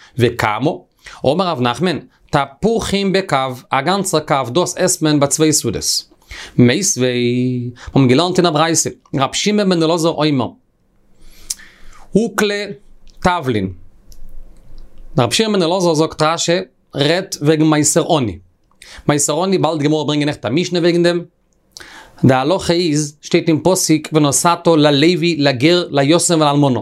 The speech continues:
דארף זיין א נתינה. פאר דער פאל, אז א מענטש שטייט ביי זיין פעלד און ער טיילט אויס מעשר עני, די דריטע יאר און די זעקסטע יאר דארף מען געבן מעשר עני, אנשטאט מעשר שני,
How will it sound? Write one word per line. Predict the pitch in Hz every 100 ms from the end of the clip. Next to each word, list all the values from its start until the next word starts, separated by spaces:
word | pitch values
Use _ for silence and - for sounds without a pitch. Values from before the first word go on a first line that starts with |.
| 120
דארף | 151
זיין | 151 160
א |
נתינה. | 151 131 - 175 123 87 - _ - - -
פאר | 143
דער | 139
פאל, | 165 170 190 - _ -
אז | 135
א | 139
מענטש | 170 156
שטייט | - 180 175 143
ביי | 139
זיין | 127
פעלד | 117 175 175 151
און | 147
ער | 127
טיילט | - 170 151
אויס | 160 151
מעשר | 135 120 113
עני, | 151 165 160 - _ _ - -
די | 90
דריטע | 110 165 175
יאר | 151 143
און | 131 127
די | 107
זעקסטע | 107 156 - 151
יאר | 131
דארף | 123 131
מען | 127
געבן | 120 135
מעשר | 123 120 107
עני, | 139 135
אנשטאט | - 147
מעשר | 139 131 113
שני, | - 147 170